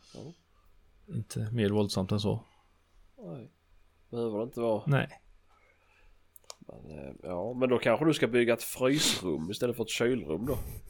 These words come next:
Speaker 2: Ja, det blir... Ja, när det, <laughs> ja, nu är det ju så pass... Man står ju liksom i ett kallförrådan där, så är det tio grader kallt ute så blir det ju minus i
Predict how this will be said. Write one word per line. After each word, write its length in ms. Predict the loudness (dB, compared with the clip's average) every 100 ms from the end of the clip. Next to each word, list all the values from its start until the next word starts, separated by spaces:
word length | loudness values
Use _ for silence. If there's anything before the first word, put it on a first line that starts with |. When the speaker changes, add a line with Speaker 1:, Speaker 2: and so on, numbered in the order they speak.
| -14 -14 -20 -20 _ _ 0
Speaker 2:
Ja, 160 | 4
det 80 | 6
blir... 300 | 4 -2 -6 -14 -6 6
Ja, 320 | 8 8 8
när 280 | 4 6 6
det, 180 | 6 4
<laughs> 0 |
ja, 240 | 2 4 4
nu 260 | 4 4
är 40 | 4
det 60 |
ju 60 | 4
så 120 | 2
pass... 360 | 0 0 -4 -6 -12 -20 -20 -18 -16 -14 -4
Man 120 | -2
står 180 | 4 4
ju 60 |
liksom 300 | 4 2 2
i 60 | 2
ett 340 | 0 -4 -10
kallförrådan 720 | 0 0 2 0 0 2 2 2
där, 100 | 2
så 120 | 0
är 80 | 0
det 80 |
tio 280 | 2 2 4
grader 220 | 2 0
kallt 320 | 2 2 2 -2
ute 300 | -4 -6 -4
så 140 | 0
blir 240 | 2 4
det 140 | 4 4
ju 80 | 6
minus 420 | 6 4 2 2
i 320 | 2 2